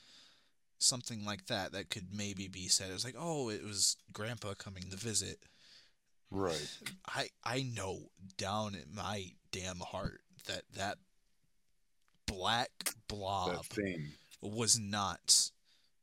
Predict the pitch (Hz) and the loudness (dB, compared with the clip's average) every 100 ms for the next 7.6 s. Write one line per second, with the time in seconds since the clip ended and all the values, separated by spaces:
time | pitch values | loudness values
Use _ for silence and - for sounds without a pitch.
0 | - 95 90 71 104 - - 104 95 85 | -6 -2 -2 0 8 8 8 4 -2 -4
1 | 85 85 95 82 - - _ - _ - | -6 -4 -6 -8 -14 -20 _ -20 _ -20
2 | _ - 120 101 87 - - - - - | _ 2 4 4 0 -2 -6 -12 -20 -20
3 | - - _ _ _ _ _ _ _ - | -20 -20 _ _ _ _ _ _ _ -2
4 | 127 - 165 151 156 - - - 156 143 | -2 -2 -4 -4 -8 -8 -4 0 2 2
5 | 107 101 - 92 92 - 107 - 98 98 | 2 0 -4 -4 -4 -10 -2 4 4 4
6 | 110 - - - _ _ _ _ _ _ | -2 -6 -6 -8 _ _ _ _ _ _
7 | _ - 104 101 95 | _ -4 -4 -4 -6